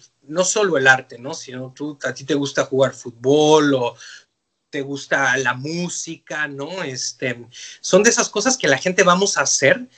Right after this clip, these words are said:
independientemente si hay muchos o pocos obstáculos. Obstáculos siempre va a haber, pero el mensaje concreto es, pues, que sí, que hay que trabajar, y hay que trabajar duro, y, pues, nunca, mm,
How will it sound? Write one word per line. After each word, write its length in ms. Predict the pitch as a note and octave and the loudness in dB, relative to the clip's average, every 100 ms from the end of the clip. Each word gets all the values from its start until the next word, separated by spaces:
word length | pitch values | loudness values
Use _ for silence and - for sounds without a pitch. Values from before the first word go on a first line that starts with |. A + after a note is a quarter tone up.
| _ _ - | _ _ -6
independientemente 1600 | E3+ C#3 C3 C3 C#3+ C#3+ C3+ D#3+ F3 F3 E3 D#3 D#3+ - G3+ F#3 | -2 0 0 0 0 0 0 -2 -2 -2 -6 -6 -10 -8 -8 -6
si 680 | - - - B2 A#2+ A#2 A#2+ | -6 -4 -6 -10 -14 -12 -6
hay 240 | B2+ C#3 D3 | -2 -2 -4
muchos 580 | D3 E3+ F3+ A3 - C#3+ | -8 -8 -8 -8 -8 -8
o 140 | C3 | -8
pocos 360 | D3 C#3 C#3 G#2+ | -8 -10 -10 -12
obstáculos. 720 | - - B2 - D#3+ A#3 - - - - - _ | -12 -8 -8 -8 -8 -8 -10 -20 -20 -20 -20 _
Obstáculos 560 | F3+ F3 F#3 F#3 G3+ F3+ | -8 -2 0 2 0 -2
siempre 300 | F3+ F3+ F3+ | -4 -2 -2
va 80 | E3+ | -2
a 40 | |
haber, 280 | C#3+ F#3 - | -2 -6 -4
pero 760 | F#3+ D3+ C3+ B2+ A#2+ A#2+ A#2+ - C3+ | -4 -2 -2 -4 -8 -8 -10 -14 -20
el 140 | C3 | -16
mensaje 420 | C3+ B2+ F#3+ F#3+ | -10 -4 -4 -4
concreto 460 | - B2 D3+ F3 D#3+ | -12 -14 -8 -8 -8
es, 100 | D#3 | -14
pues, 280 | - C3 - | -16 -16 -16
que 120 | A2 | -16
sí, 220 | - E3+ | -14 -14
que 200 | - C3+ - | -12 -12 -4
hay 160 | C#3 | -4
que 140 | C3+ D#3 | -4 -8
trabajar, 580 | C3 A#2 - C3+ - - | -8 -8 -6 -6 -6 -10
y 180 | C3 B2 | -10 -10
hay 80 | |
que 120 | B2+ D#3 | -14 -16
trabajar 460 | C3 A#2+ C3 B2+ | -14 -12 -12 -12
duro, 280 | B2+ C3 - _ _ _ _ | -8 -8 -8 _ _ _ _
y, 120 | C#3 | -12
pues, 220 | C3+ C3 | -8 -8
nunca, 520 | D3+ D3+ D3+ D#3+ D3+ C#3+ | -6 -6 -4 0 0 0
mm, 720 | C#3 B2+ A#2 A2+ G#2 G2 | -6 -10 -16 -20 -20 -20